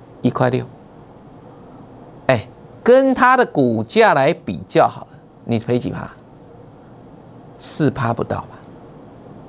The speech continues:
哎，你有没有去思考过一件事情？如果说，OK，我现在进场了，不小心亏损要出场好了，很多人去追那个涨停板。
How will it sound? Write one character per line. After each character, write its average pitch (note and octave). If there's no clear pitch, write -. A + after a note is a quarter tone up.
哎， -
你 E3
有 A#3+
没 B3+
有 C4
去 C4
思 -
考 A#2+
过 D3
一 -
件 A#2
事 -
情？ -
如 C4
果 A#3+
说， A3+
OK， G3
我 C3+
现 F3+
在 F3+
进 D3+
场 -
了， -
不 B3
小 -
心 D#3
亏 D#3+
损 F2
要 A2+
出 A#2
场 -
好 -
了， -
很 E3
多 B3+
人 A3+
去 A#3
追 G#3+
那 G#3
个 E3+
涨 -
停 A2
板。 -